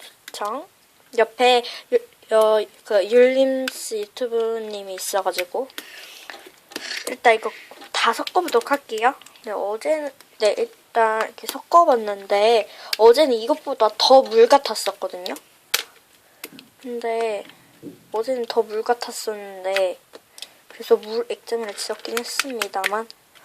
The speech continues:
어쨌든 이거, 이것도 진짜 있게 안 들어갔고 그러니까 좋으니까 여러분들도 강시-, 이렇게 제가 이 방법을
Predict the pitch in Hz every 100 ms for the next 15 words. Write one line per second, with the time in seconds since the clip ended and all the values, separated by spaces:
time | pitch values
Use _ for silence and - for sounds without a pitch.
0 | - - - 233 277 - 247 226 208 -
1 | _ - 233 262 233 233 - 233 277 285
2 | 285 214 202 214 226 208 196 _ 220 233
3 | 247 196 - - - - - 220 - 240
4 | 233 226 190 196 226 226 208 190 190 220
5 | 202 - _ _ _ _ - - - -
6 | - 220 226 - - - 226 - 226 233
7 | 226 240 214 - - - - 240 240 -
8 | 240 247 330 277 269 269 277 254